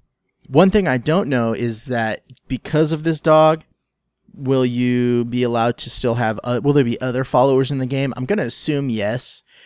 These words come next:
just because in Fallout Three, even though you have dog meat, you can still have another follower. And in New Vegas, um, I don't, I haven't found the dog in New Vegas yet, but, uh,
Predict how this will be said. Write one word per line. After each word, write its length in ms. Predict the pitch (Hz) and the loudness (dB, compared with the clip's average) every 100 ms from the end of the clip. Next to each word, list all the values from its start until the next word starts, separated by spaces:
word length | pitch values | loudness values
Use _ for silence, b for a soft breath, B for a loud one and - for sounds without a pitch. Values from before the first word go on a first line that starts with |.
| b - | b -8
just 180 | 127 - | -8 -6
because 640 | 120 131 120 117 113 117 | -6 -2 0 0 -4 -6
in 200 | 123 107 | -6 -8
Fallout 760 | - 120 113 113 110 110 - b b b _ | -4 0 2 0 0 -2 -6 b b b _
Three, 480 | - 131 127 123 120 | -6 -2 0 0 -2
even 200 | 135 120 | -4 -2
though 60 | 117 | -2
you 140 | 113 | -2
have 160 | 110 110 | -2 -2
dog 280 | 120 110 113 | 0 0 0
meat, 180 | 110 - | -4 -6
you 100 | 107 | -12
can 100 | 117 | -8
still 260 | - 110 | -6 -6
have 220 | 101 113 | -4 -6
another 240 | 113 110 98 | -6 -8 -10
follower. 580 | - 101 104 104 98 - b _ | -4 -2 0 -2 -6 -8 b _
And 160 | 127 123 | -4 -2
in 140 | 120 | -2
New 140 | 120 | -2
Vegas, 760 | 107 110 110 101 104 - - - _ _ _ _ | -4 -6 -6 -6 -8 -10 -12 -16 _ _ _ _
um, 500 | 107 107 95 90 120 _ _ _ _ _ _ | -8 -8 -8 -10 -14 _ _ _ _ _ _
I 80 | 135 | -6
don't, 120 | - | -2
I 60 | 123 | -2
haven't 220 | 139 104 | -2 -2
found 240 | 120 117 | -4 -2
the 60 | 104 | -2
dog 260 | 104 107 | -4 -2
in 80 | 107 | -4
New 100 | 107 | -4
Vegas 420 | 98 104 104 - | -4 -6 -6 -6
yet, 260 | 104 95 - _ b b b _ | -6 -6 -8 _ b b b _
but, 280 | - 107 104 | -6 -4 -4
uh, 300 | 104 98 98 | -6 -6 -8